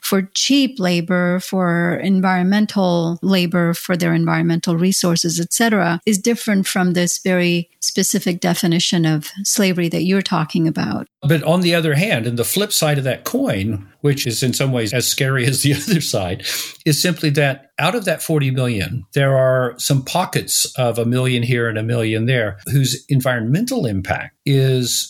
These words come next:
Speaker 2: much greater than people understand. So here's one example.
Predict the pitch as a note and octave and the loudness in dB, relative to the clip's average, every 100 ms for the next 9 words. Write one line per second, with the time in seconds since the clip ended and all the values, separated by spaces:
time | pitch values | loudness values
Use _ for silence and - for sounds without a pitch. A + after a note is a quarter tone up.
0 | - - C#3 F#3 - - D3 C#3+ A#2 A2+ | -4 0 2 2 -2 0 0 0 -2 -4
1 | A2+ B2 A2 G#2+ G2+ G2 - G#2+ - F#2 | -2 -2 -2 -2 -2 -4 -2 -2 -4 -8
2 | - - - D3 C3 - - D3+ D3 D3 | -14 -4 0 2 0 -6 0 0 2 2
3 | C3+ A2 A2+ F#2+ F2+ A#2+ G2+ | 2 0 -4 -4 -6 -6 -8